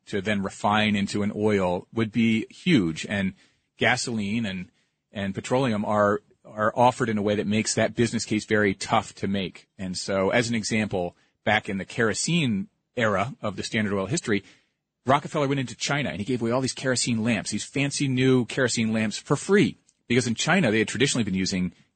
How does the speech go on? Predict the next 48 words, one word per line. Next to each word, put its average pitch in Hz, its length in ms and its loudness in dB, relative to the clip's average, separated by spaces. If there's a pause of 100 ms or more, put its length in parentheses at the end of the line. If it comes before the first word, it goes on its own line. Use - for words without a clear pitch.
gas, 98 540 2 (340)
natural 101 340 -4
gas, 101 520 -2 (100)
or 101 400 -2
oils 120 380 0
for - 120 -6
illumination. 110 680 0 (380)
And 117 60 0
he 147 60 2
says, 147 200 4
"Here's 208 220 2
this 175 160 0
free, 143 460 2
beautiful 123 440 0
new 117 220 2
kerosene 107 520 0
lamp, 95 300 -2
and 104 80 -2
then 101 100 -2
here's 127 200 0
some 104 160 0
really 113 220 2
inexpensive 110 440 -2
kerosene 101 560 0
to 117 100 -4
light 104 200 4
it 95 100 0
with." 95 300 -2 (460)
And 120 120 0
so 135 120 6
everyone 139 240 2
starts 127 280 -2
using 120 180 -2
kerosene 117 420 -2
lamps. 160 400 -6 (500)
Well, 113 340 4
they, 117 320 0
once 123 200 0
he's 120 100 -2
got 113 220 4
China 117 240 0
addicted 135 300 -4
to 135 100 2
it, - 100 -2 (560)
the 113 100 -4
price 104 300 0
goes 101 240 -2
up. 143 220 2